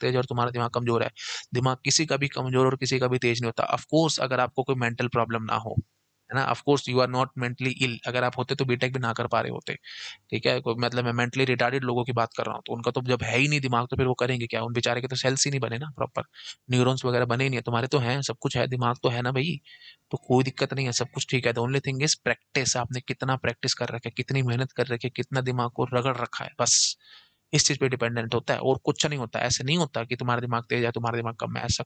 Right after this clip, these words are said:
कुछ नहीं है लाइफ में, मैं आपको सच बता रहा हूँ। ठीक है? तो ये दिमाग से बिल्कुल वहम निकाल दो कि उस, मेरे दोस्त का दिमाग बहुत तेज चलता है, मेरा दिमाग कम चलता है।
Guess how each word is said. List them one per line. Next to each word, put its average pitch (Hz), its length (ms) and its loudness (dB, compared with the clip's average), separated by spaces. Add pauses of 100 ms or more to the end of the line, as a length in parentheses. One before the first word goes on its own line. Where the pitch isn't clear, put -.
कुछ - 300 0
नहीं 127 240 -2
है 117 100 0
लाइफ 117 240 -6
में, 120 60 -4
मैं 117 100 -6
आपको - 180 -8
सच - 220 -4
बता - 160 -6
रहा - 80 -6
हूँ। 50 80 -10 (1000)
ठीक 117 140 -4
है? 175 140 -2 (300)
तो 123 60 4
ये 123 140 2
दिमाग 123 400 -2
से - 120 -2
बिल्कुल 143 580 0 (100)
वहम 135 260 -2
निकाल 123 320 0
दो 160 120 0
कि - 120 -10
उस, - 280 -4
मेरे 127 340 2
दोस्त 123 280 2
का 131 80 2
दिमाग 123 260 -4
बहुत 117 240 2
तेज 151 100 2
चलता 143 260 -2
है, 143 40 0
मेरा 131 120 0
दिमाग 123 200 -2
कम 113 220 -4
चलता - 280 -10
है। 117 80 -8